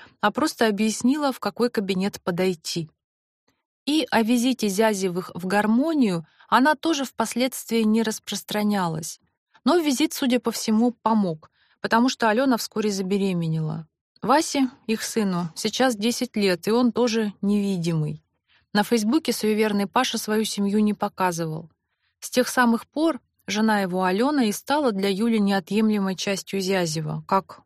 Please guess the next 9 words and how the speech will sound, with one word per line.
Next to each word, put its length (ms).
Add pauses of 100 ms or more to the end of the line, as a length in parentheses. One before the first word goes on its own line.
(100)
ухо 420 (300)
или 180
глаз. 600 (840)
Нельзя 340
ведь 180
отнять 480
у 20
любимого 480
человека 600